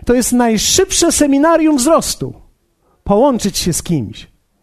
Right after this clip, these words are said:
Najwolniej rozwijają się samotnicy.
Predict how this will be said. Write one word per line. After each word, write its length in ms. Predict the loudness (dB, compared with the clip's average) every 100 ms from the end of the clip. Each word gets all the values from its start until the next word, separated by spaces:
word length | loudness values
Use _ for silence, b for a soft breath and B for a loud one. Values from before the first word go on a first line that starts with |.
| _ b b b b b b b b b b b _ _ _ -4
Najwolniej 1000 | 0 0 -2 0 2 4 2 2 0 2
rozwijają 640 | 0 -2 0 2 2 0
się 140 | -2
samotnicy. 720 | -2 -2 -2 -4 -6 -6 -10